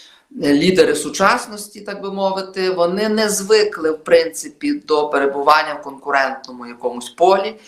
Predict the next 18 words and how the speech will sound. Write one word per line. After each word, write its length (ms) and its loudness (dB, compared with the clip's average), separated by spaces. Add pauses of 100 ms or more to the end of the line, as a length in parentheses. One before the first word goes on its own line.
(200)
Їм 280 0
простіше 800 2
ось 180 2
так, 500 2
ну, 100 -2
виходячи 520 0
з 120 -4
інтелектуальних, 1080 0
якби, 420 -8
засад 520 -2
своїх, 520 -8 (360)
свого 320 2
рівня, 300 0
їм 220 2
простіше 460 0
отак 240 2
сокирно, 800 0 (340)
отак 480 -2